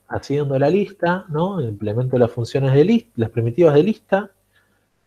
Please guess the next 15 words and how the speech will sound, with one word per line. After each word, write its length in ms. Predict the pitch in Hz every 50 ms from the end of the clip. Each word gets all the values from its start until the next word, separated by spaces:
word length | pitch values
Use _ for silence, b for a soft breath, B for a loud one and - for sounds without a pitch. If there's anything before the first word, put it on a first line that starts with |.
| _ _ -
implemento 920 | 113 104 107 113 117 120 127 131 123 - 135 127 123 120 120 117 117 113
el 100 | 113 117
iterador 320 | 113 110 117 113 113 117 123
externo, 680 | 123 123 - - 240 226 220 170 160 170 175 175 175
implemento 560 | 147 113 98 104 104 101 117 120 117 - 117
las 180 | 107 113 101 -
funciones 580 | _ - 107 101 - - 131 127 123 117 110 -
de, 380 | 107 107 110 117 117 113 120 -
las 120 | 107 104
primitivas 500 | 98 110 104 104 101 107 131 135 120 110 110
de 280 | 120 131 139 147 - _ _ _ _ _ _ _ _ _ _ _ _ _
iterador 760 | - 104 - 113 107 107 104 110 123 135 139 - 95 - - _ _ _ _ _ _ _ _ _ _ _ -
externo 640 | 113 - - - - 143 135 - 123 117 110 104
con 220 | - - 123 131 156
lista, 560 | 202 226 214 - - - 196 202 240 254 _